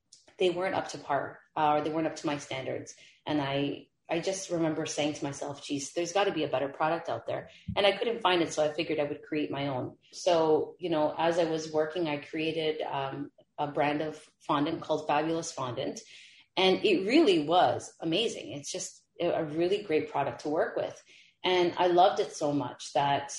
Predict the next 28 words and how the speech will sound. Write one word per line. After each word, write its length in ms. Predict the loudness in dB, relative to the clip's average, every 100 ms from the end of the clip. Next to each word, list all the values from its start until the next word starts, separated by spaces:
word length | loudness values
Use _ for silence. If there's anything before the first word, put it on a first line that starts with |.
| -14 -10
uh, 360 | -6 -4 -6 -6
I 80 | -4
would 160 | -4 2
be 100 | 2
a 60 |
mom 300 | 4 2 2
during 200 | 0 -2
the 80 | 0
day, 400 | 2 2 2 0 -2
make 280 | 0 0 -2
my 100 | -4
cakes 340 | -4 -4 -6
at 120 | -6
night. 300 | -6 -6 -8 -12 -20 -20 _
And 220 | -4 0 2
when 100 | 2
my 100 | 2
kids 300 | 0 -4 -2
would 140 | 0 2
nap, 280 | 2 0
I 60 | 0
remember 380 | 0 2 2 0
just, 180 | -4 -12 _ _
I 100 | -4
remember 300 | 0 2 2
just 220 | -2 -6 -2
calling, 520 | 0 0 0 -2 -4 -8
um, 420 | -8 -8 -8 -12